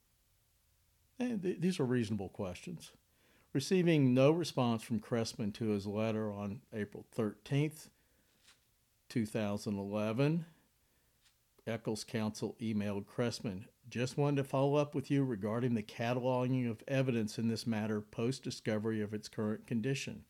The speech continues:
I have attached a letter that I sent out a week or so ago. I really want to make sure we get ahead of this. Thanks again for your assistance."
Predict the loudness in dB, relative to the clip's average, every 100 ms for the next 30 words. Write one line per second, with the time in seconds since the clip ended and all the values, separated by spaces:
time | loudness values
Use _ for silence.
0 | _ _ _ _ _ _ -4 -2 -4 -6
1 | -4 -2 -4 -8 -6 -4 -2 -2 -4 -6
2 | -4 -4 -4 -6 -6 -6 -6 -6 0 0
3 | 2 2 4 4 2 -2 -2 0 0 -2
4 | -4 -6 -6 -4 -2 -2 -2 -2 -4 -4
5 | 0 0 0 0 0 -4 -6 -6 -6 -8
6 | -4 -2 -2 -6 -8 -8 -8 -10 -16 _
7 | _ -10 -2 -2 -4 -14 -16 -20